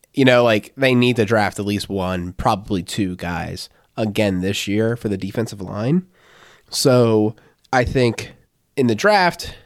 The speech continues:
I would say defensive line, but I think in free agency, it's, it's prime for a, uh, a safety. And I don't really count free agents when you re-sign 'em. Like, it's kinda like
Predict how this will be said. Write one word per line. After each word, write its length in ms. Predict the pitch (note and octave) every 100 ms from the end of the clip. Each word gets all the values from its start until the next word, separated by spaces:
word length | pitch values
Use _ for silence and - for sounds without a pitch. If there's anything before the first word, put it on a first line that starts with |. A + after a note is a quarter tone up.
| _ A#2
I 40 |
would 140 | A2+
say 160 | - G#2
defensive 440 | A2+ A2+ A2+ G#2
line, 380 | F#2+ F#2 F2 F2+ - _ _ _
but 80 | A2+
I 100 | G#2+ G2+
think 500 | B2+ A2+ G#2 - _ _ _
in 120 | A#2 G#2+
free 260 | B2 A#2
agency, 760 | A#2+ C#3 D3 - E3 D#3+ E3 _ _ -
it's, 320 | F#2+ - -
it's 160 | A2 -
prime 680 | - - A#2 G#2+ G2 F2 - _ _ _ _
for 380 | - G#2 F#2 E2+
a, 380 | E2+ F2 E2+ D#2+
uh, 280 | D2+ C2+ D#2+ _ _ _ _ _ _ _ _ _ _
a 60 | G2
safety. 480 | - F2+ - D2+ - - - -
And 100 | D#3+
I 40 |
don't 160 | G#3+ A3
really 180 | A3
count 260 | G#3 G#3 F#3
free 200 | D#3+ D3
agents 340 | C#3+ C3+ G#2+
when 120 | A2+ G#2+
you 100 | G#2
re-sign 420 | F#2+ G#2 G2 F#2
'em. 140 | D#2+ _ _ _ _
Like, 380 | B2+ B2 A#2+ - - - _ _ _ _
it's 140 | A#2 -
kinda 240 | C#3+ C3
like 280 | B2+ A2